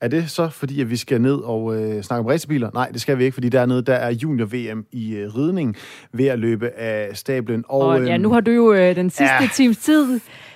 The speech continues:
Speaker 2: siddet og været en lille smule deprimeret ud af redaktionen, Emil, efter at, øh, en dansk O L-medalje i dressurridning endte med at glide, øh, helt ud af
Speaker 1: Jamen,
Speaker 2: hænderne
Speaker 1: altså,
Speaker 2: på
Speaker 1: den,
Speaker 2: os.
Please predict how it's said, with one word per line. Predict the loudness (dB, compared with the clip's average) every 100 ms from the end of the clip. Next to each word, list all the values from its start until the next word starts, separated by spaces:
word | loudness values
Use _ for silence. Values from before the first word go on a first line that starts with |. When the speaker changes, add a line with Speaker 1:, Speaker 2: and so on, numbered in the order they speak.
| _
Speaker 2:
siddet | 4 6 8 6
og |
været | 6 6
en |
lille | 8 8 8
smule | 6 4 4
deprimeret | 4 0 2 2 4 2
ud | 4
af | 2
redaktionen, | 2 -2 2 2 4 2
Emil, | 2 0 2
efter | 0 0 2 4
at, | 2 0
øh, | 0 2 2 0 -4
en | -6 -2
dansk | -2 -2 -2
O | 2 2
L-medalje | 2 -2 -2 -2 -4
i | -2 -2 -2 _ -2
dressurridning | -2 2 4 2 2 _ -4 -2 -2 -2 -6 -10 _ _ _
endte | 4 4
med | 4 0
at | 0
glide, | -2 0 0
øh, | -2
helt | -2 0
ud | 2
af |
Speaker 1:
Jamen, | 2
Speaker 2:
hænderne | 2 0
Speaker 1:
altså, | -2
Speaker 2:
på | 2
Speaker 1:
den, | 2
Speaker 2:
os. | 2 -4